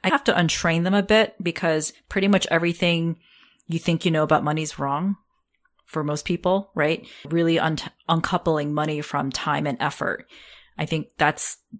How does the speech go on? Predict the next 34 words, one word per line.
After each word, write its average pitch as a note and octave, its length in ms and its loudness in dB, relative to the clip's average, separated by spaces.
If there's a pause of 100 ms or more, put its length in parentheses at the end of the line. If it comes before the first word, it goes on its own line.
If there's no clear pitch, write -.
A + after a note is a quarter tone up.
(140)
a E3+ 40 2
huge, D#3+ 260 -2
even F#3 180 2
though, A3 80 6
like, G#3 180 4
people F#3+ 280 2
sort F3 320 4
of G3+ 160 4
know A3 180 6
that, A3+ 320 4 (160)
it, F3 160 -6 (140)
but - 180 -2
they D#3 140 4
don't D#3 500 0
because D#3 320 -2
of D3 100 -4
the D3+ 80 -2
way D3+ 220 0
we're C3+ 180 -4
paid C#3+ 240 -4
as C3+ 140 -6
physicians, B2 460 -8
right? B2+ 160 -6
Because C#3 260 -8
a C#3 40 -12
lot C#3+ 160 -2
of D3 160 -6
the D3+ 100 -4
way C#3 100 -2
we're C3+ 140 -6
paid D3 180 -4
as C#3 140 -4
doctors C#3+ 340 -4
is A#2 180 -8